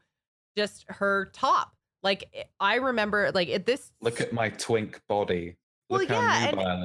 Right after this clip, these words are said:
Speaker 2: it is.
Speaker 1: but she doesn't even, and she talked about how Aquaria is a very gender fluid queen, and I understand that. I mean, she even came out on pants, which used to be a big taboo on RuPaul's Drag Race, is wearing pants on the runway. It was risque, but we had, like, what,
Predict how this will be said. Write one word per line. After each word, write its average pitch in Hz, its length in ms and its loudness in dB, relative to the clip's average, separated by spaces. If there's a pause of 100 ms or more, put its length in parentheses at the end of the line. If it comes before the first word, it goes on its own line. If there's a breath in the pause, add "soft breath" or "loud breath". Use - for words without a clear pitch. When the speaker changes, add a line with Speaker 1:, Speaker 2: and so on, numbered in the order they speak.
(140)
Speaker 2:
it - 100 -4
is. 85 80 -8
Speaker 1:
but 277 200 0
she - 220 -10
doesn't 277 300 -2
even, 269 180 2
and 240 120 0
she 247 100 -6
talked 254 260 -2
about 220 300 0
how 202 340 2
Aquaria 190 680 2
is 170 180 -2
a 180 40 0
very 165 500 0
gender 165 420 -2
fluid 160 420 -8
queen, 170 400 -6
and 170 160 -2
I 156 160 0
understand 156 600 -2
that. 170 260 2
I 160 80 0
mean, 160 160 -6
she 165 160 -8
even 156 240 -6
came 160 260 -6
out 160 140 -2
on 156 160 -4
pants, 277 420 -2
which 180 160 -6
used 175 200 -8
to 175 60 -8
be 165 140 -2
a 160 60 0
big 156 220 -6
taboo 220 520 0
on 247 140 2
RuPaul's 247 460 -2
Drag 214 240 2
Race, 214 260 0
is 170 80 -16
wearing 156 180 -2
pants 175 300 -4
on 165 80 -4
the 165 80 -4
runway. 214 380 2
It 156 60 -2
was 143 160 -12 (440)
risque, 190 500 2
but 165 260 -4 (280)
we 214 80 2
had, 214 160 2
like, 185 180 0
what, 175 180 -2